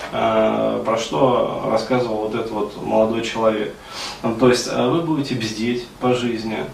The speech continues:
э, вот, постоянно и будете злопыхать негативом. Потому что, э, вы, не понимая женщин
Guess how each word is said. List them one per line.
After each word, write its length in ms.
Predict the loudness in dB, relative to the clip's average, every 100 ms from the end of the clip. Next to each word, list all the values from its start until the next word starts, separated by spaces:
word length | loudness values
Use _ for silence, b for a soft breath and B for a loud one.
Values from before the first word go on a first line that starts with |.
| -12
э, 340 | -6 -2 0 2
вот, 200 | 0 0
постоянно 600 | -2 0 2 2 2 2
и 180 | 0 0
будете 380 | 2 2 2 0
злопыхать 560 | 0 -2 -2 -2 0
негативом. 800 | 2 2 0 -2 -4 -4 -4 -6 -10 -16 B B -4
Потому 340 | 2 4 4
что, 180 | 4 6
э, 600 | 6 6 4 6 6 4
вы, 320 | 2 2 4
не 140 | 4 4
понимая 540 | 4 2 4 4 2
женщин 520 | 2 2 2 0 -6